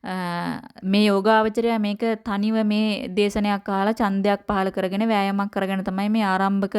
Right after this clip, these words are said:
වීරියක් පටන් ගත්තේ. ඉතින් මේම කරගෙන යද්දී එයාට වැටෙන වෙලාවකට උදව්වක් කරනවා නම් උදව්වක් එන්නේ මේ පාරට බැහැපු කෙනෙක් ගෙන් විතරයි.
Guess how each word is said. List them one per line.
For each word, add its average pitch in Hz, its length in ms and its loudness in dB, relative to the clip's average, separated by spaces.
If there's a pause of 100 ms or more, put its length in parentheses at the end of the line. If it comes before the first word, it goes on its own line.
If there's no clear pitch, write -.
(140)
වීරියක් 196 440 0
පටන් 180 340 -6
ගත්තේ. 190 360 -2
ඉතින් 233 140 0
මේම 220 240 2
කරගෙන 214 360 0
යද්දී 202 320 0
එයාට 214 320 2 (500)
වැටෙන 226 460 4
වෙලාවකට 214 580 2
උදව්වක් 208 540 0
කරනවා 196 320 -4
නම් 202 240 -2
උදව්වක් 208 500 0
එන්නේ 190 380 -2
මේ 202 260 0
පාරට 190 540 -2
බැහැපු 190 400 -2
කෙනෙක් 190 240 -4 (340)
ගෙන් 214 180 0
විතරයි. - 360 -6